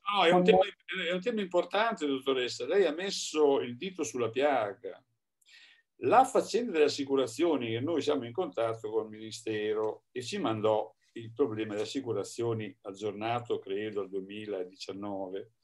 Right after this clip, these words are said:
Speaker 1: Ora, mh, abbiamo diverse, mh, modalità,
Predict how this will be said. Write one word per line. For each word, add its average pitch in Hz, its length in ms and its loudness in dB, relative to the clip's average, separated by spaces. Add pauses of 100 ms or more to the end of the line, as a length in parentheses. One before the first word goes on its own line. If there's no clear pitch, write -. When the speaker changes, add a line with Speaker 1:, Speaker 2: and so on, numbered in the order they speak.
(440)
Speaker 1:
Ora, 147 460 4 (320)
mh, 131 280 -14
abbiamo 147 440 -2
diverse, 135 1000 2
mh, 120 340 -12
modalità, 120 760 0